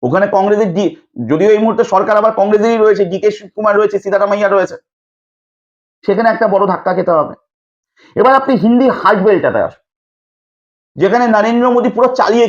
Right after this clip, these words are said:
খেলছিল দু হাজার চোদ্দ, দু হাজার উনিশ, যেটাকে গড় বলা হয়।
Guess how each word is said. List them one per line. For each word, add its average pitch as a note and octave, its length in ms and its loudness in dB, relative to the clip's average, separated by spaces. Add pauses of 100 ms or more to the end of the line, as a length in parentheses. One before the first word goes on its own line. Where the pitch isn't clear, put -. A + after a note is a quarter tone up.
খেলছিল D3+ 360 -2
দু D#3+ 120 2
হাজার F3 180 2 (720)
চোদ্দ, F3 240 0 (160)
দু E3+ 120 4
হাজার F3+ 260 2
উনিশ, D#3 220 2 (140)
যেটাকে F3 240 0 (160)
গড় G3+ 240 4
বলা C3 200 2
হয়। - 140 -12